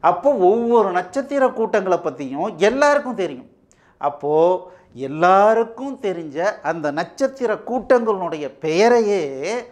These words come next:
இந்த வட்டத்தை இருபத்தி ஏழா பிரிச்சு ஒவ்வொரு ஏரியாவுக்கும் ஒரு பேர் வச்சுட்டாங்க.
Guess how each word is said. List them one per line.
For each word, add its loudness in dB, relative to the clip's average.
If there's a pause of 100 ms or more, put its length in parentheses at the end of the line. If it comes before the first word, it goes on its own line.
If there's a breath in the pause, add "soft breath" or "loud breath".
(440 soft breath)
இந்த 0
வட்டத்தை 0
இருபத்தி -4
ஏழா 2
பிரிச்சு -8
ஒவ்வொரு 4
ஏரியாவுக்கும் -2
ஒரு -8
பேர் -4
வச்சுட்டாங்க. -10